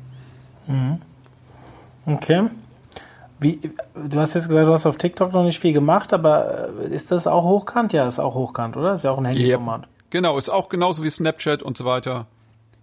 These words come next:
Speaker 2: I-, ich bin da jeweils auch, aber wir haben da jetzt keine Kundenanfragen, weil die Art von Kunden, die wir sonst so eben bedienen,
Speaker 1: Ja, ja.
Speaker 2: nichts mit zu tun haben.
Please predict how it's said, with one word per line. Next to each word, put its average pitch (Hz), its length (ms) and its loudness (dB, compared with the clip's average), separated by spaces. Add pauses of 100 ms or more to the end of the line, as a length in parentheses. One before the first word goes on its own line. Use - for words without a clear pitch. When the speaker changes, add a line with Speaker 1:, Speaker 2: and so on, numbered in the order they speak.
(140)
Speaker 2:
I-, 151 180 -2
ich - 160 -6
bin 196 160 0
da 196 80 2
jeweils 160 480 0
auch, - 260 -2
aber 135 360 -2
wir 123 180 -2
haben 131 160 -2
da 127 60 0
jetzt 120 200 -2
keine 120 220 -2
Kundenanfragen, 113 720 -4
weil 107 160 -2
die 117 200 -6
Art - 180 -4
von 143 160 -4
Kunden, 156 320 -2
die 123 160 -4
wir 147 140 0
sonst 131 220 -2
so 151 60 -4
eben 127 140 0
bedienen, 135 400 0 (800)
Speaker 1:
Ja, 135 200 -6
ja. 131 180 -8 (480)
Speaker 2:
nichts 143 200 -2
mit 131 120 -2
zu 143 100 -2
tun 151 240 0
haben. 104 220 -2